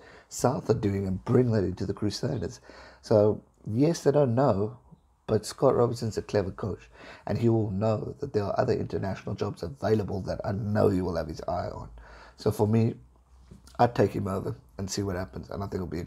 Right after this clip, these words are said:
great challenge for South Africa, because it just gives us an opportunity to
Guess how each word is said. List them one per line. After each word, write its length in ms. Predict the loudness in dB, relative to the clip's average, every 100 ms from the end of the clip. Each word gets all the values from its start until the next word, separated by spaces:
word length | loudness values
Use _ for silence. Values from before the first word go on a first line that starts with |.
| -4
great 180 | -4 -2
challenge 300 | -4 -4 -6
for 160 | -8
South 180 | -6 -4
Africa, 440 | -4 -4 -6 -6 -8 -16 -18 -18 -20 -14 -4
because 580 | 0 2 0 -2 -8 -14 -20 _ -20 -20 -20 -20 -8 -6
it 100 | 0
just 200 | -2 0
gives 260 | 0 0
us 160 | -2 -2
an 60 |
opportunity 680 | -4 -6 -6 -4 -4 -4 -6
to 420 | -4 -6 -6 -8